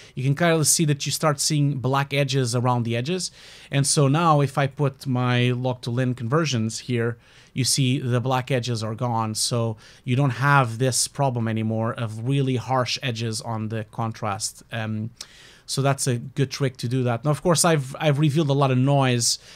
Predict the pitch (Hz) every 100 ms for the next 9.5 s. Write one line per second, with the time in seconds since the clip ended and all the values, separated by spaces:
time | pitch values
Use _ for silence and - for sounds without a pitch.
0 | - - 160 151 202 180 151 - 160 147
1 | 135 123 127 - 135 120 - 143 - -
2 | - 101 - 127 - - 127 127 117 143
3 | 147 139 117 135 - 120 - 147 120 120
4 | 117 117 - - 147 147 139 - 143 117
5 | 110 - - - - 120 117 117 113 113
6 | 123 123 139 143 139 131 120 135 127 120
7 | - 151 135 123 123 - - 123 120 117
8 | 117 113 113 110 127 120 117 120 120 110
9 | 104 104 120 117